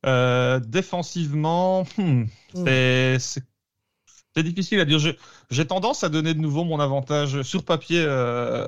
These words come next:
Speaker 1: à Baltimore.
Speaker 2: Ok.
Speaker 1: On a, on a une, une pression. Faudra peut-être s'y prendre différemment. Ça va être très différent face aux Texans parce que tu vois, je t'en, je t'en parlais tout à l'heure. On va pas chercher d'interception ni de sac, mais on arrive à stopper l'adversaire.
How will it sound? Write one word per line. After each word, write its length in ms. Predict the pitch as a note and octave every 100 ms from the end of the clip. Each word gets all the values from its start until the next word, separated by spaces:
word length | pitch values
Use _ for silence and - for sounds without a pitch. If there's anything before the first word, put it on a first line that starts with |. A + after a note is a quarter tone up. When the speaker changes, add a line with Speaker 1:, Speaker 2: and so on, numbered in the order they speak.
| -
Speaker 1:
à 120 | C3
Baltimore. 560 | C3 C#3 C3+ B2 - - -
Speaker 2:
Ok. 140 | - F3 - - - _ -
Speaker 1:
On 140 | A#2
a, 300 | A2 A2+ A2+
on 160 | A#2 B2+
a 80 | B2+
une, 560 | C3 B2+ B2+ B2+ A#2+
une 220 | - C3 B2+
pression. 440 | - C3 D#3+ F3
Faudra 400 | - E3 D#3 D#3+
peut-être 540 | F#3 F3+ G3 F#3+ - - _ _ _ - - _ _ _ _ _ _ _
s'y 160 | - E3
prendre 320 | - E3+ D#3+ D3+
différemment. 720 | D3 F#3 F#3+ E3 D3+ D3+ F3
Ça 120 | D3+
va 60 |
être 80 | C#3
très 160 | - D#3+
différent 420 | D#3 E3+ D3 D3+
face 220 | - C#3
aux 60 | C#3
Texans 360 | C3+ B2+ E3+ G#3+
parce 140 | D3+ -
que 80 | C3
tu 120 | B2+
vois, 200 | C3+ D#3
je 100 | -
t'en, 380 | C3 B2 B2 B2
je 100 | -
t'en 100 | C3
parlais 280 | C3 C3 B2+
tout 120 | B2+
à 100 | B2+
l'heure. 280 | C3+ D3 - - - _ -
On 60 |
va 140 | B2 B2+
pas 100 | D#3
chercher 300 | E3 - D#3
d'interception 560 | D3 D3 - C3 D3+ C#3+
ni 100 | C3
de 40 |
sac, 380 | - F3+ - - _ -
mais 160 | C3+
on 100 | D3+
arrive 300 | D3+ C#3 D3
à 40 | C#3+
stopper 260 | - C3+
l'adversaire. 580 | C3+ B2+ B2+ - D#3 E3+